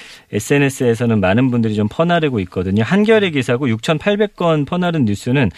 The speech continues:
프랑스 아동 성학대 콘텐츠 철퇴, 신고 한 시간 내 삭제 안 하면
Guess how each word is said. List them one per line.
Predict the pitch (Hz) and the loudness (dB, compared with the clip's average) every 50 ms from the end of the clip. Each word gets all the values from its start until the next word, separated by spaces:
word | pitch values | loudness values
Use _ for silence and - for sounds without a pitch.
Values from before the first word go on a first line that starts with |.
| - - - - - - | -10 -20 -20 -20 -12 -4
프랑스 | - 202 208 208 202 196 - - - 220 214 | 0 2 2 2 2 0 -4 -2 0 0 2
아동 | 170 110 220 123 160 165 165 | 2 2 0 0 0 -2 -2
성학대 | 160 - - 185 185 175 160 - - 156 - - | -2 -2 -2 -2 -2 -2 -2 -2 -4 -4 -4 -4
콘텐츠 | 160 156 - - 156 139 135 - 143 | -4 -4 -2 -2 -2 -2 -2 -4 -6
철퇴, | 113 - - 185 180 - - - 156 117 95 | -6 -4 -4 -4 -4 -2 0 0 0 0 0
신고 | 170 - - 180 175 170 160 160 151 | -2 -4 -4 -2 -2 0 0 0 0
한 | 143 175 180 | 0 0 -2
시간 | 170 - - 165 160 147 | -2 -2 -2 0 0 2
내 | 143 131 | 2 0
삭제 | - - 151 - - - 135 | 0 -2 -4 -8 -6 -4 -2
안 | 110 101 98 | 0 0 0
하면 | 98 101 107 123 147 160 | 0 2 2 2 2 0